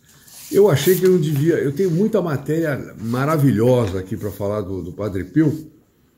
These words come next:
mas eu achei que essa daqui devia passar na frente, porque é um, é uma graça tão ines-, tão expressiva e tão inusitada, né? Como as coisas se deram, et cetera,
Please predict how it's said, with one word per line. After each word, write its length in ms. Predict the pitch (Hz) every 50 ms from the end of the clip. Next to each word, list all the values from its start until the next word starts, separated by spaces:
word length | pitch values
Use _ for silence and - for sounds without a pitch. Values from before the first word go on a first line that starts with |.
| _ _ _
mas 240 | - 131 151 156 135
eu 80 | 170 170
achei 280 | 147 139 - 170 165
que 120 | 143 160 165
essa 200 | 160 139 156 160
daqui 240 | 151 143 151 165
devia 220 | 156 151 151 160 151
passar 320 | 147 151 143 135 156 151
na 80 | 151 143
frente, 520 | 135 - 123 110 107 101 - - - _ _ _ _ _ _ _ _ _ _ _ _ _
porque 260 | - 131 127 135 -
é 40 | 156
um, 140 | 151 143 -
é 80 | 123
uma 180 | 151 156 151 131
graça 480 | 110 120 117 117 117 - - 120 - - - _ _ _ _ _ _ _ _ _ _ _
tão 380 | - 240 254 247 233 220 202 196
ines-, 440 | 180 165 170 180 170 180 - - - - - - -
tão 260 | 202 214 208 196 185
expressiva 1300 | 185 185 - - - - 185 147 131 - - - - - - 123 123 113 92 82 82 82 71 73 - - _ _ _ _ _ _ _ _ _ -
e 120 | - 127 131
tão 540 | 135 - - - 175 185 185 185 175 170 165
inusitada, 1080 | 165 160 165 170 165 139 127 131 123 - 135 147 147 139 123 101 85 82 76 - - - _ _ _ - -
né? 320 | - 98 113 123 127 123 - - - - _ _ _ _ _ _ _ _ _ _ _ _ _ _ _ _ _ _ _ _ - - - - - -
Como 160 | - 127 135
as 100 | 127 -
coisas 300 | - - 143 139 131 110
se 160 | - - 120
deram, 480 | 95 90 113 127 131 120 110 101 85 87
et 80 | 92 92
cetera, 400 | - 139 139 143 131 127 117